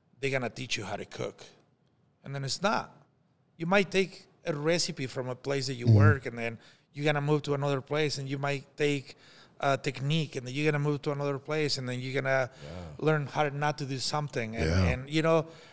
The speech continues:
Speaker 1: and, and, and it's very, the more places you, you go, the, the more you realize that whatever you learn in the place is not gonna help you in any other place. And,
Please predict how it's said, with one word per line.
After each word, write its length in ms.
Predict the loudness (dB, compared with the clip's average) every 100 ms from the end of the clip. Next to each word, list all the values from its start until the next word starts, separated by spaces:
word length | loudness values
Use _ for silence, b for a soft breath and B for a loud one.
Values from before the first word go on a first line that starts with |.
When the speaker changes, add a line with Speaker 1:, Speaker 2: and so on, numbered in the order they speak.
| B
Speaker 1:
and, 240 | 2 2 0 -8
and, 280 | -10 -10 -6
and 140 | -2
it's 100 | -2
very, 600 | 0 0 2 2 0 -2 -6
the 100 | -2
more 260 | 4 6 4
places 500 | 4 2 2 -2 -2
you, 240 | -2 -2
you 220 | -4 -6
go, 300 | 2 6 6 4
the, 160 | 0 -4 -10
the 80 | -2
more 180 | 0 2
you 100 | 0
realize 440 | 0 2 4 2
that 240 | 0 0 b b b b b
whatever 300 | 0 4 6
you 180 | 4 4
learn 180 | 4 4 0
in 60 |
the 80 | -4
place 320 | -2 0 0
is 100 | 0
not 120 | -2 -4
gonna 160 | -6
help 300 | 0 0 0
you 60 | -4
in 60 | -4
any 200 | -4 -2
other 180 | -2
place. 420 | -2 -2 0 0 -2
And, 220 | -4